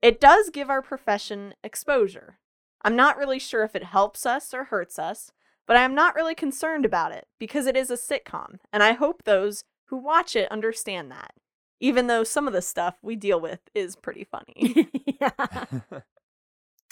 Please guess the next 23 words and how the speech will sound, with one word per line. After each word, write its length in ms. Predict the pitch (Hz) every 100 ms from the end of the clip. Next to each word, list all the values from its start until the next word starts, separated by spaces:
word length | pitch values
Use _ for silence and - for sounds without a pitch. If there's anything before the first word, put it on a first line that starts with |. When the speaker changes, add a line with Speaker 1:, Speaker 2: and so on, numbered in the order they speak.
| - _ _
Speaker 1:
In 240 | 240 247 220
June 340 | 269 339 359
twenty 280 | - 302 294
fifteen, 680 | 262 262 - 208 175 202 294
it 80 |
was 140 | 208 208
actually 420 | 202 - 233 208
People 560 | 208 247 247 240 233 214
Magazine's 760 | 202 196 202 202 208 202 190
number 320 | 185 190 175 185 _
three 280 | 208 294 381
pick 480 | - 254 - - _ _ _ -
for 120 | 220
what 200 | 208 -
to 100 | 208
see, 400 | - - 233 254
hear, 360 | 262 220 196 196
read, 360 | 185 185 185 -
or 100 | 180
download 600 | 180 202 202 143 - -
for 120 | -
the 100 | -
week. 380 | - - -